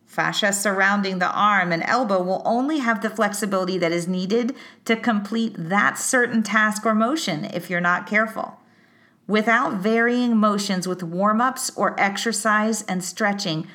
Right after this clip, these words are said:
the fascia and mus-, muscles will become tight and cause stress and fatigue that could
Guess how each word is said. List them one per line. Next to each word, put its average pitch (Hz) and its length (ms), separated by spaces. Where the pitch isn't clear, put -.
the 196 100
fascia 196 460
and 196 260
mus-, 180 340
muscles 190 500
will 180 160
become 208 440
tight 165 500
and 214 320
cause 240 440
stress 262 560
and 202 240
fatigue 202 640
that 202 200
could 254 460